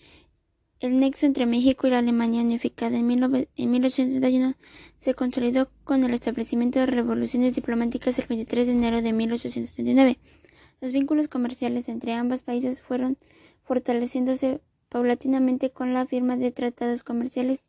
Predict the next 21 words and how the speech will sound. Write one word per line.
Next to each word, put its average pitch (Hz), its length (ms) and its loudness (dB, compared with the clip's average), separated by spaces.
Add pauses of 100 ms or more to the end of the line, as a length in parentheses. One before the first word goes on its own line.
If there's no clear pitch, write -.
(140)
y 254 100 -2
de 247 120 2
navegación, 240 580 2 (1080)
y 262 160 0
de 262 260 6
ello 302 320 6 (840)
se - 160 -6
agregaron 254 580 2
lazos 262 280 0
políticos 262 600 -4
y - 40 -12
culturales. - 640 -8 (500)
En 254 180 2
el 247 100 -2
siglo 285 280 4
veinte 262 300 -2
las 262 180 0
relaciones 240 640 -2 (640)
bilaterales 240 680 0
se 269 100 -2
intensificó 254 920 -4